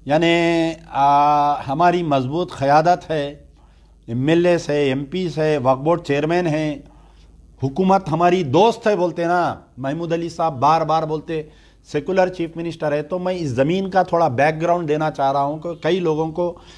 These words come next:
इसके बारे में मालूमात नहीं है। तेलुगु देशम के दौर में जब, अ,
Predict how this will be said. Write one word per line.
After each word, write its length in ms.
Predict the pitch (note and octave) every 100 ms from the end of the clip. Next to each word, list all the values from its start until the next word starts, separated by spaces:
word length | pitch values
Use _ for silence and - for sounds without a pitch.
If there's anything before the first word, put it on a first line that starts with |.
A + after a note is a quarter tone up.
| - C#3
इसके 240 | C3+ F3+
बारे 280 | C#3 D3 E3+
में 120 | F3
मालूमात 540 | D3 C#3+ D#3+ E3+ E3 D3
नहीं 160 | C3+
है। 320 | B2 D#3+ F#3+ - _ _ - - - _ -
तेलुगु 360 | D#3 F#3 F#3+ G3+
देशम 520 | F3 F3 F3 F3+ F3+
के 420 | F3 - - F3
दौर 340 | C3 C#3 F3+ F3+
में 160 | D#3
जब, 240 | C#3+ D3+ D3+ D#3+ D#3+ - - _ _ _ _ -
अ, 500 | C3+ C#3 C#3 C#3